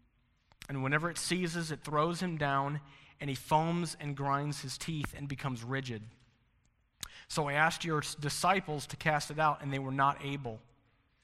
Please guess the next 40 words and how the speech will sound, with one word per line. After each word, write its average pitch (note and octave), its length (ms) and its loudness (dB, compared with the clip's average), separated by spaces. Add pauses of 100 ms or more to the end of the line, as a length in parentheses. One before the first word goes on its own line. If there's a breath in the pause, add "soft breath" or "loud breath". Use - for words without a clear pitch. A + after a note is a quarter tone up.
(600 soft breath)
And D#3+ 100 0
he D#3+ 80 2
answered D#3+ 340 0
them, C#3+ 220 4
'O G3 260 4
faithless E3+ 600 -2
generation, D3 680 0
how D#3 240 2
long D3 460 0
am B2 160 -2
I C3 160 0
to C3+ 140 -12
be C3 120 -2
with A#2 340 -8
you? A2+ 160 -10 (360 loud breath)
How D#3+ 240 4
long E3 500 2
am C#3+ 260 -2
I C#3 220 0
to C3+ 160 -6
bear C3 260 -4
with B2+ 320 -6
you? A#2+ 140 -6
Bring B2 360 -4
him A#2+ 240 -4
to A#2 120 -8
me.' A2 300 -10 (2000 loud breath)
And B2 100 -4
they C3 40 -2
brought D3 320 4
the D3+ 80 0
boy C#3 320 0
to C#3+ 260 -2
him. A2 300 -4 (920 soft breath)
And D#3+ 100 4
when D3+ 100 6
the C#3 80 2
spirit G3 480 2
saw E3 280 4
him D3 360 2